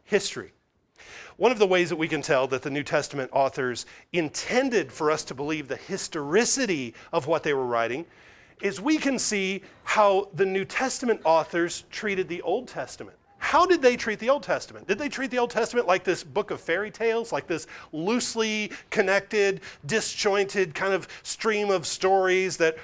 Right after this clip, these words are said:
really don't flow together and don't make any sense and didn't really happen? Is that how the New Testament writers treat the Old Testament? The answer to that is an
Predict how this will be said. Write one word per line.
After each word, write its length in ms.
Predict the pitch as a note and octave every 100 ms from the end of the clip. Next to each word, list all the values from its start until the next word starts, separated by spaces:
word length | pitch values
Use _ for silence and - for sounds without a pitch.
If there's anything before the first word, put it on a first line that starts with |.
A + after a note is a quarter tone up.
| -
really 280 | E3+ G#3 F#3+
don't 260 | E3 F3+ F3+
flow 300 | - F3+ E3
together 420 | D3+ D3+ D3+ D#3
and 100 | D3
don't 140 | E3
make 180 | D#3+ D#3+
any 140 | D#3+ D3+
sense 420 | - D3 C#3 -
and 80 | C3+
didn't 200 | D3 C#3
really 180 | C3
happen? 420 | A#2+ C#3 C#3+ E3+ F#3+ _ -
Is 180 | E3 B2
that 240 | G#3+ B3+
how 120 | - A3+
the 140 | F#3+
New 120 | G3+
Testament 380 | - G3+ - E3+
writers 320 | D3+ C#3+ C#3
treat 200 | - C3
the 80 | G3
Old 140 | A3+
Testament? 400 | - A#2+ - G#2 - _ _ -
The 140 | F#3+
answer 340 | G3+ B3 - C4+
to 100 | G3+
that 240 | C#3+ D3 -
is 160 | E3
an 100 | E3+